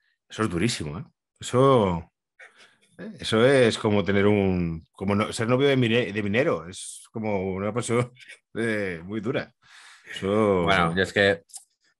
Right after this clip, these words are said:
Speaker 2: claro, yo tampoco puedo decir mucho porque es que también, eh, novio o novia de guionista también es, también es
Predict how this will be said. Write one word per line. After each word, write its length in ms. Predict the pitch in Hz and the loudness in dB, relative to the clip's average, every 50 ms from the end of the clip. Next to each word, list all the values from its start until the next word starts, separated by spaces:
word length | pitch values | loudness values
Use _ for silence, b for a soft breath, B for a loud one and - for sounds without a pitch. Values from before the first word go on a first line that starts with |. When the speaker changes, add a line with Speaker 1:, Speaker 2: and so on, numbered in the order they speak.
| _ _ _ | _ _ _
Speaker 2:
claro, 200 | - 101 95 92 | 0 2 2 4
yo 60 | 87 | 4
tampoco 220 | 90 90 95 90 87 | 2 0 0 0 0
puedo 140 | 98 98 92 | 0 0 0
decir 180 | - - 104 | 0 -2 0
mucho 200 | 101 101 87 107 | 0 0 2 2
porque 140 | 104 92 95 90 | 2 2 2 0
es 60 | - | 2
que 60 | 104 | 2
también, 240 | 95 92 95 95 101 | 2 2 2 2 2
eh, 500 | 101 101 98 98 95 92 92 92 90 90 92 | 2 2 2 2 2 2 2 2 2 2 0
novio 340 | 95 98 104 104 104 104 | 2 4 4 4 4 4
o 80 | 101 104 | 4 2
novia 200 | 107 107 107 104 | 2 2 4 4
de 180 | 101 101 101 92 | 4 2 2 2
guionista 460 | 98 95 92 101 98 - - 110 104 | 2 0 0 0 -2 0 2 2 2
también 240 | 98 98 98 98 101 | 2 2 0 0 0
es, 420 | 98 101 95 - - - - - | 0 0 -2 -2 -6 -10 -10 -8
también 320 | - 92 92 92 98 98 | -6 -6 -4 -4 -2 -2
es 560 | 101 104 107 107 101 95 92 90 87 85 - | -2 0 0 0 0 0 -2 -2 -4 -4 -6